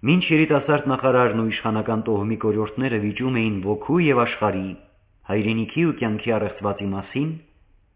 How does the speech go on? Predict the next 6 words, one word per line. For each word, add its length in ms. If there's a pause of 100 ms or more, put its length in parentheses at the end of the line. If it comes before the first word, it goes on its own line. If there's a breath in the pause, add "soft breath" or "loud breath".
(220)
բնությունը 520
դարձնում 480
էր 100
այդ 140
կյանքի 400
ճախարակը 640